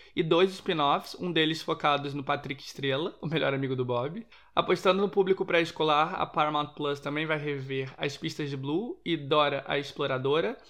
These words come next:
e virará o ponto exclusivo para o fenômeno atual entre as crianças pequenas, Patrulha Animal.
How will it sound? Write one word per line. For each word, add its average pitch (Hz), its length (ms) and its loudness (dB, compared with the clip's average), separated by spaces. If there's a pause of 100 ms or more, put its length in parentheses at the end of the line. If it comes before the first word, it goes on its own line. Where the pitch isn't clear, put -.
(280)
e 214 120 -2
virará 202 420 6
o 190 80 4
ponto 180 420 -2
exclusivo 180 680 -4
para 170 220 -2
o - 20 -2
fenômeno 160 560 -2
atual 151 800 4 (340)
entre 170 540 -2
as 156 200 0
crianças 147 460 -4
pequenas, 123 580 -8
Patrulha 139 440 -2
Animal. 131 480 -6